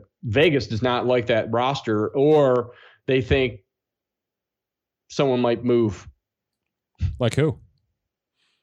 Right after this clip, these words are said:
Speaker 1: I mean, we've talked about McCollum. We've
Speaker 2: Yeah.
Speaker 1: talked about if Lillard get, gets moved. You know, I, I think any of those at a trade deadline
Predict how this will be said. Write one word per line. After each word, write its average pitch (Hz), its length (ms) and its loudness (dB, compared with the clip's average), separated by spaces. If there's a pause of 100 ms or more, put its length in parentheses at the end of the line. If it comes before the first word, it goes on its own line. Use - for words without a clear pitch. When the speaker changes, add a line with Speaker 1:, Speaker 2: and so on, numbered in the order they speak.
(280)
Speaker 1:
I 131 40 0
mean, 143 180 4
we've 180 120 4
talked 202 220 2
about 143 180 0
McCollum. 113 480 -2
We've 143 120 -4
Speaker 2:
Yeah. 107 60 -2
Speaker 1:
talked 170 220 0
about 131 500 0
if 147 200 -4
Lillard 123 400 0
get, 120 440 -4
gets 113 240 -2
moved. 120 540 0 (360)
You 131 80 0
know, 120 140 4
I, 135 280 0
I 135 40 0
think 160 480 0 (1000)
any 180 200 2
of 147 100 4
those 127 300 2
at 120 140 2
a 113 80 0
trade 147 340 0
deadline 113 680 0